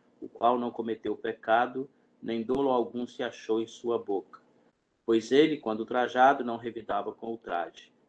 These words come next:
Quando maltratado, não fazia ameaças, mas entregava-se àquele que julga retamente, carregando ele mesmo em seu corpo, sobre o madeiro,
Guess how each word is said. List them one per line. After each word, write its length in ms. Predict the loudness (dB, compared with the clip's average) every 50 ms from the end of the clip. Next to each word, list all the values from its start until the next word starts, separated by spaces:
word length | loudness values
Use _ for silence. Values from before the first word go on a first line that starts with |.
| _ _ _ _
Quando 280 | -10 -8 -8 -6 -4
maltratado, 720 | -2 -2 -2 0 0 0 0 2 4 6 6 6 6 2 -2
não 200 | -6 -6 -6 -6
fazia 360 | -6 -6 -6 -6 -6 -6 -6
ameaças, 760 | -4 -2 0 0 0 0 -2 -6 -12 -18 -18 -20 -20 -20 _ _ _ _ _ _ _ _
mas 240 | -4 -2 -2 -2 -4
entregava-se 840 | -8 -8 -6 -8 -6 -2 2 2 2 2 0 -4 -8 -8 -8 -4 -2
àquele 440 | -2 -2 -4 -6 -8 -8 -8 -8 -8
que 220 | -8 -8 -8 -8
julga 300 | -6 -6 -4 -2 -2 -2
retamente, 880 | -2 -2 -4 -4 -2 -2 -2 -2 -2 -6 -8 -8 -12 -16 -20 -20 -20 _ _ _ _ _ _ _
carregando 640 | -8 -6 -4 -2 -2 -4 0 2 2 4 4 4 2 2
ele 180 | 2 2 2
mesmo 340 | 2 2 2 2 2 0 -4
em 60 | -6
seu 200 | -4 -4 -4 -4
corpo, 520 | -4 4 6 8 8 8 6 2 -4 -12 -12
sobre 340 | -10 -6 -6 -4 -4 -2
o 60 | -4 -4
madeiro, 600 | -4 -6 -4 -2 2 2 2 2 2 -2 -6